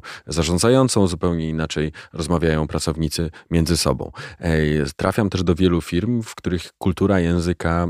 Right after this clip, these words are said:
mm, polega na tym, że wszyscy są ze sobą na ty i wszyscy używają na przykład bardziej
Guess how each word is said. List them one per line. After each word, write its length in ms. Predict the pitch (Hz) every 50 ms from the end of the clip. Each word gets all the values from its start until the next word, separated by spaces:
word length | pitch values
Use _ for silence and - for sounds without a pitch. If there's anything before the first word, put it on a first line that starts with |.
| - -
mm, 520 | 82 80 80 78 78 80 80 80 78 76
polega 320 | - 80 82 85 80 87
na 160 | 82 76 76 73
tym, 240 | - 110 123 117
że 100 | 87 90
wszyscy 400 | 80 - - 107 101 - - 95
są 200 | - - 82 82
ze 100 | 80 82
sobą 320 | 80 - 82 78 80 76 76
na 140 | 76 73 71
ty 320 | - - 90 104 135 151 - - - - - - - -
i 80 | 110 101
wszyscy 460 | - - 127 - - - - 107 101
używają 540 | - 104 87 92 87 90 85 85 85 85 80
na 120 | 78 76
przykład 340 | - - - - 87 78 80
bardziej 460 | 71 80 80 78 76 78 87 85 80